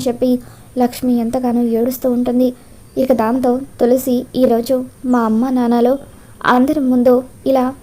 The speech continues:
మాటలు పడుతున్నారంటే దానికి కారణం నువ్వే కదా" అని చెప్పి తులసి సిద్ధు మీద మండిపడుతూ ఉంటుంది. ఇక ఆ తర్వాత పంతులు గారు, "అమ్మ, ఇప్పటి వరకు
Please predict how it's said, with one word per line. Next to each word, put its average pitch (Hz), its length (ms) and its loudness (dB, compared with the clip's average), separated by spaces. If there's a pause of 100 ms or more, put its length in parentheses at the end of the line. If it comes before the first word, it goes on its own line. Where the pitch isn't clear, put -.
మాటలు 254 420 0
పడుతున్నారంటే 254 840 0 (380)
దానికి 269 280 2
కారణం 240 460 0 (180)
నువ్వే 233 340 2
కదా" 247 220 0
అని 247 240 2
చెప్పి 240 340 -2 (460)
తులసి 277 380 2
సిద్ధు 254 320 0
మీద 240 240 0
మండిపడుతూ 240 680 0
ఉంటుంది. 247 440 0 (380)
ఇక 311 160 0
ఆ 277 80 4
తర్వాత 254 560 0 (360)
పంతులు 262 340 2
గారు, 247 360 0 (720)
"అమ్మ, 240 360 -2 (1000)
ఇప్పటి 330 360 4
వరకు 269 520 4